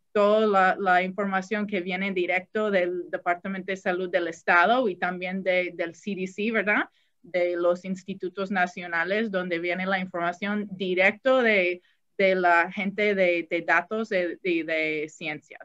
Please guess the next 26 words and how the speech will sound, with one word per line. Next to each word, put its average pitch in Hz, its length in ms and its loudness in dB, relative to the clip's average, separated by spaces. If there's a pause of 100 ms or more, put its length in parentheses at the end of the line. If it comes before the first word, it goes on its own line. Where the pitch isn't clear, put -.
¿verdad? 175 300 -4
Bien 208 160 0
importante 208 540 -2
que 185 120 -4
seguimos, 208 720 -2 (320)
este, 202 640 0
la 185 180 2
información 190 600 0
correcta 214 520 0 (440)
y 190 260 -4
nosotros 202 480 -4
queremos 202 480 -2
compartirles 175 760 -4
con 156 160 -20
ustedes. - 420 -20 (100)
Entonces, 214 600 -2
este, 185 280 0
mis 190 220 -2
compañeras 226 600 2
me 220 160 4
van 202 200 4
a, 202 180 2
a 185 240 2
hacer 214 360 2
algunas 233 360 4
preguntas. 226 640 0